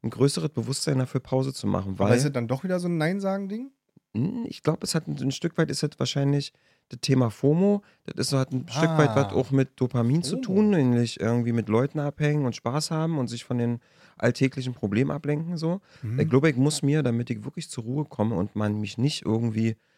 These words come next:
Speaker 1: ähm, dann abends dann doch nochmal mit Menschen treffe oder spontan hierhin fahre und dahin fahre,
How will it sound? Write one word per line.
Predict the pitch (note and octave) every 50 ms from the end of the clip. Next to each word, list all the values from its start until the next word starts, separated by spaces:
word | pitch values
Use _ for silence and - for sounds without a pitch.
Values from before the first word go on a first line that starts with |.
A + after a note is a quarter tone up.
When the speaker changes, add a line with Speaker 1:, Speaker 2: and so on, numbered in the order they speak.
| _ _ _ _ _ -
Speaker 1:
ähm, | G#2 G#2+ G#2+ G#2+ G#2 G#2 G2+ G2+ F#2+
dann | - G2+ G2+ F#2+
abends | - - G2+ G#2+ A2+ A#2 -
dann | - G#2+ G#2
doch | A2+ B2+ B2+
nochmal | B2 A#2 G#2+ G#2
mit | G#2 G#2+ -
Menschen | G#2 A2 A2+ - - G2+
treffe | - - A#2 - - C3 A2+
oder | G2+ G2 F#2+ G2
spontan | - - - G2+ G2 G2+ G2+ G2+
hierhin | G2+ G#2+ A#2+ A#2+ A2+
fahre | - - A2 A2 G#2+ G#2+
und | G#2 G2 F#2+
dahin | G2+ A2 A#2 A2+
fahre, | - - G2 G2+ G#2 A#2 C3